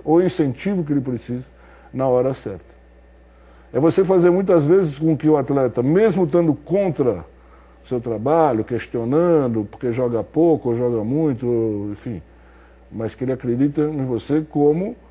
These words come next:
homem, como lealdade, como honestidade de trabalho.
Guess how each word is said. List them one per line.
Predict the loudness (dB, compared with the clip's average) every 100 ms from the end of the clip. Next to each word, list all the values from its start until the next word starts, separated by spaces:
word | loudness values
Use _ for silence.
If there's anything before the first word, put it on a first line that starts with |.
| -20 -2
homem, | 2 4 4 -2 -4 -8 -20 -20 -4
como | 0 2
lealdade, | 6 6 4 2 2 2 0
como | -2 0
honestidade | -2 2 2 2
de |
trabalho. | 2 0 0 -4